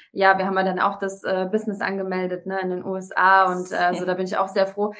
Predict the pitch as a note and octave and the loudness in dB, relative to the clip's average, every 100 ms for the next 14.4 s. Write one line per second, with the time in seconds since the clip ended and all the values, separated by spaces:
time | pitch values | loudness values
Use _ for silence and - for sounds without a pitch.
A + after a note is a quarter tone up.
0 | - - G#3+ G#3+ G3+ G#3 A3 F#3+ G3 C4 | -8 -4 0 0 2 2 2 0 0 -2
1 | - B3 A3 G#3+ A#3 A3+ A3 F#3+ - A3 | 0 0 2 2 2 4 2 0 0 2
2 | G#3+ - F3 G3+ A3 F#3 F#3 G#3 A3+ - | 0 -2 0 0 0 -2 0 0 0 -2
3 | G3+ G3 F3+ F#3 G#3 A#3 A3+ A#3 G3 F#3+ | -4 -4 -8 -6 -2 -2 -2 -4 -2 0
4 | A3+ A3+ G3 G3 A3 - _ _ - G#3+ | 0 -2 -4 -4 -4 -8 _ _ -4 -4
5 | - - C4+ D#4 D4 B3 A3+ A3 F#3+ F3+ | -4 -2 0 0 0 0 2 2 2 -2
6 | F#3 F#3 G3 G3 F#3+ F#3+ F#3+ F#3+ A#3 A#3+ | -2 -2 -2 -4 -2 -2 -2 -4 -4 -4
7 | A#3 F#3+ - A3 G#3+ G#3+ - _ _ _ | -6 -8 -2 2 4 2 -4 _ _ _
8 | _ G3+ G3 G#3+ - - - A3 B3+ C4 | _ -6 -2 -4 -6 -10 0 0 2 0
9 | B3 A3 G#3 G#3 F#3+ F#3 G#3 G#3+ G3+ G3 | 0 -2 -8 -6 -4 -4 -2 -4 -2 -2
10 | G3 F#3 F#3 F#3+ F#3 E3+ - D#3+ E3+ E3 | -2 -2 -6 -8 -12 -12 -16 -14 -12 -10
11 | D#3 D#3 _ - F#3 G3 E3+ - B2 - | -10 -12 _ -2 0 0 0 -4 -12 -14
12 | - G3 G3 C#3+ G3+ A3 A#3 A3 F#3 F3+ | -18 -6 -2 0 -2 2 4 4 2 -4
13 | E3+ E3+ G#3 G3+ G#3+ G#3 G3 F3 - F#3 | -6 -4 0 0 -2 -6 -8 -10 -4 0
14 | A#3 C4 C4 | 0 0 -2